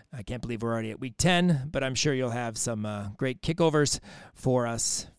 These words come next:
for next week. Well, before we hit the R five U and see how our lineup did, which we did phenomenally, just to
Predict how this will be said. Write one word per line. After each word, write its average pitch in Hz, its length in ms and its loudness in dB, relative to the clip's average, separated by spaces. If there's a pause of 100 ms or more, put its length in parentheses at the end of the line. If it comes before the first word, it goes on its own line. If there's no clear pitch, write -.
(180)
for 101 420 -4 (100)
next 92 460 -8
week. - 320 -16 (1400)
Well, 180 120 0
before 262 460 8
we 202 280 6
hit 160 320 2 (100)
the 165 480 0 (300)
R 180 240 2
five 160 440 0
U 151 380 4
and 143 200 0
see 180 220 4
how 156 200 6
our 143 160 6
lineup 139 440 0
did, 127 240 0
which 120 340 -2
we 127 140 -4
did 117 260 -6
phenomenally, 113 680 -6
just 113 320 -6
to 107 220 -8